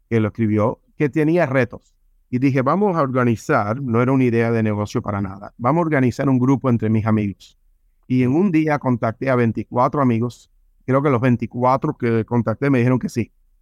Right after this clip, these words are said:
Y yo le dije, "Vamos a hacer este libro, búsquenlo por internet, cómprenlo, y vamos a hacerlo. Y vamos a formar un grupo de WhatsApp y ver qué pasa".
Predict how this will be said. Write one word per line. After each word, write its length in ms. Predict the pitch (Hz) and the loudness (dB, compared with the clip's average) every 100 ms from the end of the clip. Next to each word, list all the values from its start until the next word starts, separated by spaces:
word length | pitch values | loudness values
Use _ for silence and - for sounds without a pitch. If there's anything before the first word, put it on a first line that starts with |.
| _ _ _ - | _ _ _ -2
Y 80 | |
yo 60 | 131 | 0
le 60 | 135 | 2
dije, 100 | 123 | 2
"Vamos 220 | 147 202 | 2 0
a 20 | |
hacer 240 | 170 185 185 | 0 0 -2
este 180 | - | 0
libro, 340 | 139 131 123 127 | 0 2 0 0
búsquenlo 500 | 135 143 151 139 131 | -2 -2 -2 -2 -2
por 180 | 123 120 | -2 -2
internet, 400 | 113 110 120 113 | -2 0 0 0
cómprenlo, 600 | 127 117 110 107 131 - _ _ _ _ _ _ - | 0 0 0 0 -2 -6 _ _ _ _ _ _ -6
y 80 | 123 | 0
vamos 200 | 131 147 | 2 2
a 80 | - | 0
hacerlo. 300 | 160 123 _ - | -2 -2 _ -6
Y 60 | 131 | 0
vamos 220 | 135 143 | 2 2
a 20 | |
formar 260 | 147 135 147 | 0 0 2
un 80 | 143 | 0
grupo 240 | 139 156 | 0 0
de 60 | 143 | 0
WhatsApp 420 | 127 120 135 - _ _ - | -2 -2 -4 -6 _ _ -6
y 140 | 143 | -2
ver 180 | 135 139 | 2 0
qué 140 | 127 135 | 0 -2
pasa". 360 | 120 - 113 | -4 -6 -14